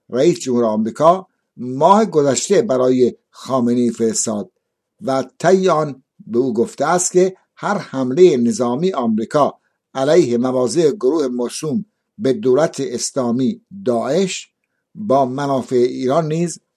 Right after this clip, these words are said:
همخوانی دارد.» وال استریت ژورنال می‌نویسد: «این نامهٔ محرمانه قبل از بیست و چهار نوامبر، موعد رسیدن به یک توافق اتمی در مذاکرات میان پنج به اضافه یک و ایران،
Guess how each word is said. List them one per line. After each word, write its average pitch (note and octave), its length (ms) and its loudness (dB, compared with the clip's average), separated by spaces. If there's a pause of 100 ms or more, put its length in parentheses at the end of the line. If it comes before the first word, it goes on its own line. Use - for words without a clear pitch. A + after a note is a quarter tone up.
همخوانی C#3+ 560 -4
دارد.» G2+ 340 -6 (1000)
وال C3 260 2
استریت D3+ 340 2
ژورنال D3 420 0
می‌نویسد: F3+ 520 -2 (200)
«این F3 160 -4
نامهٔ D#3+ 340 -2
محرمانه B2 800 -2 (480)
قبل G#3+ 300 0
از F3+ 240 -2
بیست - 220 -10
و - 20 -4
چهار D3+ 340 2
نوامبر، C#3+ 760 2 (640)
موعد D3 360 2
رسیدن D#3 800 0
به A2 80 -2
یک D#3 240 -2
توافق C3+ 540 -2 (640)
اتمی C3+ 520 0
در A#2 260 -2
مذاکرات A#2 800 -2 (220)
میان B2 380 0 (320)
پنج E3+ 280 -2
به C#3+ 80 2
اضافه A2+ 340 -2
یک G#2+ 200 -4
و A2 40 -4
ایران، A#2+ 420 -2